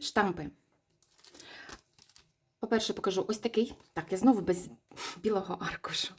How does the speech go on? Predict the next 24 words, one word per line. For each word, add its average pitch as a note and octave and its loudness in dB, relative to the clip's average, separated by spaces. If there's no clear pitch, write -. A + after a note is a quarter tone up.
Замовляла A#3 8
заради G#3 6
ось - 2
цієї G3+ 10
квітки, A3+ 6
е, F#3+ 4
хотіла A3+ 4
робити G3+ 4
щось G3+ 0
типу G3+ 2
ембосингу. G#3+ 6
Зараз G#3+ 2
я G3 4
не G3 4
можу E3+ 2
робити E3+ -2
ембосинг, G#3 2
бо F#3 -2
в F3 0
мене F#3+ 0
немає F3+ -2
фена A3+ 0
для F3+ -4
ембосингу. F3 -6